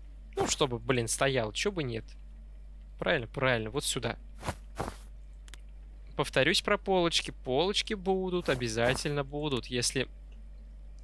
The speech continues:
а, если, если, если, если у нас будет доход, у нас будут и полочки.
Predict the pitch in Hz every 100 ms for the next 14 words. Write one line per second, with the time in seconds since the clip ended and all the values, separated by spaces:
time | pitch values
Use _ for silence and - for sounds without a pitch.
0 | - - 123 123 117 113 131 139 - 131
1 | 117 123 - 131 117 - - - - -
2 | - - - 123 123 - - 123 123 -
3 | - - - - - - - - - -
4 | - - - - - - - - - -
5 | - - 131 143 139 123 113 143 135 -
6 | 190 - 208 - - 135 143 123 131 120
7 | - 135 117 - -